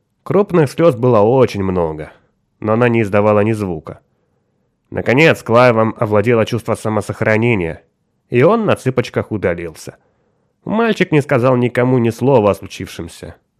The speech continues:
не говоря уже о самой Петти. Он не знал, какой будет реакция сестры на то, что её младший брат видел её с голым задом, но отчётливо представлял ярость Петти – когда она узнает, что Клайв застал её плачущей,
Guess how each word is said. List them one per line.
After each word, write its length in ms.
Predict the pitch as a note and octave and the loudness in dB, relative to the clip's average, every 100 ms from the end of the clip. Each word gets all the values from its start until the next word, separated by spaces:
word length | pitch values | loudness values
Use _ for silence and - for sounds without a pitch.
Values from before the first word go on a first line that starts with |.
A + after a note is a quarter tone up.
| - | -2
не 140 | A#2+ | 0
говоря 420 | G#2 G#2 G#2 G#2 G2+ | 2 2 4 4 2
уже 160 | G2+ | 0
о 40 | F#2 | -2
самой 340 | A2+ G#2 F#2 | -2 -2 -2
Петти. 460 | - F2 - E2 - _ _ _ _ _ - | -4 -8 -8 -16 -16 _ _ _ _ _ -4
Он 260 | G2+ E3 | 0 2
не 140 | A#2+ G#2+ | 4 2
знал, 260 | A#2 B2+ | 2 0
какой 240 | G2+ F#2 G2 | 0 -2 -2
будет 300 | G2+ F#2+ G2 | -2 -6 0
реакция 380 | G#2+ G#2 - G2 | 0 0 -4 -8
сестры 380 | G#2+ - A2 | -8 -6 -4
на 140 | F#2+ F2+ | -2 -2
то, 340 | C3+ A2 E2 _ _ _ _ _ _ _ _ | 0 0 0 _ _ _ _ _ _ _ _
что 220 | - A#2 | -4 2
её 120 | A2 | 2
младший 400 | A#2 G3 G3 D#3+ | 4 2 2 -2
брат 300 | G2 G#2 G2 | 0 0 0
видел 260 | - G2+ G2+ | -4 0 0
её 180 | B2+ A#2+ | 0 -2
с 80 | |
голым 300 | F#2+ A2+ A#2+ | 0 0 0
задом, 420 | G#2 G2 E2+ E2 - _ _ _ - | -2 -2 -4 -6 -12 _ _ _ -6
но 220 | B2 C#3 | 2 4
отчётливо 540 | C#3+ - D#3+ C#3 C#3 B2+ | 2 2 0 2 0 0
представлял 640 | - B2 - B2 C3 C#3 | -4 -6 -2 0 2 2
ярость 600 | A#2 D3 D3+ C3 G2 - | 2 2 4 4 0 -4
Петти – 440 | - F#2 - - - _ _ _ | -6 -6 -6 -14 -18 _ _ _
когда 340 | F#2 F2+ G2 G2 | -10 -2 0 2
она 160 | G2 | 2
узнает, 440 | G2 F#2+ A2+ G#2 F2+ | 0 0 0 0 -2
что 200 | - F#2 | -6 -4
Клайв 320 | A2 B2 F#2+ | -2 -2 -2
застал 360 | F#2+ - G#2 G2 | -4 -2 0 0
её 140 | F#2+ | 0
плачущей, 640 | A#2+ A2+ F#2 F#2+ - E2 | 0 0 -2 -6 -14 -16